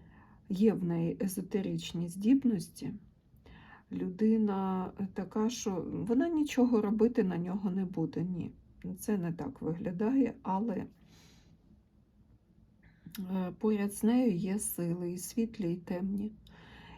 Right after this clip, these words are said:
І, е, дуже її оберігають і люблять.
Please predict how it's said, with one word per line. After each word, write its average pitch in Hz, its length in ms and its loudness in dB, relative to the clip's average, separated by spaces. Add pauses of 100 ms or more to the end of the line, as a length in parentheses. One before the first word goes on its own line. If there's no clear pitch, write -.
(180)
І, 196 140 0
е, 180 640 -2
дуже 214 340 2
її 202 360 0
оберігають 190 840 0
і 180 80 -4
люблять. 175 580 -4